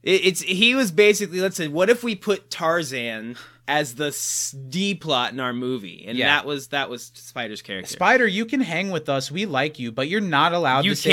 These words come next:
Speaker 1: can't
Speaker 2: the
Speaker 1: say
Speaker 2: Navi
Speaker 1: it. <laughs>
Speaker 2: N-word
Speaker 1: You can't
Speaker 2: at
Speaker 1: say
Speaker 2: all.
Speaker 1: the Navi N-word. Gotta keep it to yourself.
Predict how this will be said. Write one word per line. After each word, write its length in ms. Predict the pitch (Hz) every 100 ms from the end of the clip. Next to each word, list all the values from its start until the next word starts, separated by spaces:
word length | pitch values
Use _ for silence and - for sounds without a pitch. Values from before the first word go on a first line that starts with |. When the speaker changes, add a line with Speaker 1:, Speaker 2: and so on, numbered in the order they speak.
| 190
Speaker 1:
can't 160 | 214
Speaker 2:
the 40 | -
Speaker 1:
say 100 | -
Speaker 2:
Navi 240 | 247 320 254
Speaker 1:
it. 140 | 143
<laughs> 0 |
Speaker 2:
N-word 280 | 123 143 220
Speaker 1:
You 120 | 262
can't 380 | - 254 262 226
Speaker 2:
at 80 | -
Speaker 1:
say 160 | 202
Speaker 2:
all. 60 | 214
Speaker 1:
the 100 | 196
Navi 520 | 180 170 170 170 165
N-word. 600 | 156 170 170 139 104 92 - - - -
Gotta 180 | - 156
keep 300 | 151 165 151
it 100 | 143
to 80 | -
yourself. 600 | 139 123 147 127 92 -